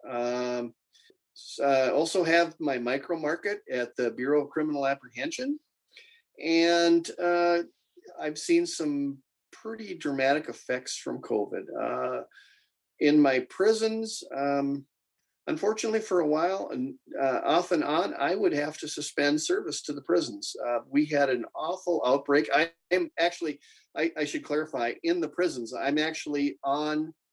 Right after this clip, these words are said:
the units with the inmates. So, uh, that kinda changes the whole dynamic of things. But, um, it,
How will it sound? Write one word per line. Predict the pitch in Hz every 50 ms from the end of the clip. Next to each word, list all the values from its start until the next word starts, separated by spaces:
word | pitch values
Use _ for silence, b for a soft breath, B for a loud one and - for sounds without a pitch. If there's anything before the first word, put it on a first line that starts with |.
| _ _ _ _ _ _
the | 135 131
units | 127 131 143 196 214 185 147 131 127 127 - - - - _
with | - - 135 143 147 147 147 -
the | - 143
inmates. | 139 135 135 127 120 110 101 95 90 87 - - - - - -
So, | - - - - 139 120 117 113 113 B B B B B B _ _ -
uh, | - 123 120 - - -
that | 151 160 165 165
kinda | - 175 165 151
changes | - - 165 160 165 165 160 151 151 139
the | 143 117
whole | 120 131 143 139
dynamic | 135 127 120 120 123 120 120 120 120 -
of | 117 113 -
things. | - 113 113 117 113 - -
But, | 123 117 110 b b b b b b _ _ - -
um, | 113 98 90 80 - 69 - - _ _ _ _ -
it, | 147 165 - -